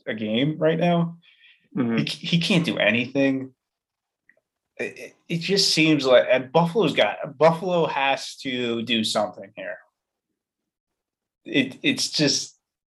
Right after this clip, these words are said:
Speaker 1: they, they need, they need to just have an off-, they need a game where they're winning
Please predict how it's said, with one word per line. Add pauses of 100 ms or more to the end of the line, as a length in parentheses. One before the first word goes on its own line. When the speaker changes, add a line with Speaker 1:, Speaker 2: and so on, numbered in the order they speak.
(300)
Speaker 1:
they,
they
need, (120)
they
need
to
just
have
an
off-,
they
need
a
game
where
they're
winning